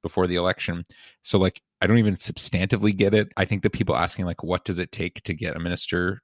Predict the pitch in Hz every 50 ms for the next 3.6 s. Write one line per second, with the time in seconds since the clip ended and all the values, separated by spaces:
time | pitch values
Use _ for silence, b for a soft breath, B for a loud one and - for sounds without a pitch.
0 | _ _ _ _ - - - 80 85 - - - 123 - 120 107 107 - - -
1 | 92 90 87 - - - - - - 95 95 98 107 113 127 - - - 98 90
2 | 90 92 - - 92 92 110 120 131 143 - B B B B B B _ 113 107
3 | 117 107 131 113 - 143 139 - - 90 85 82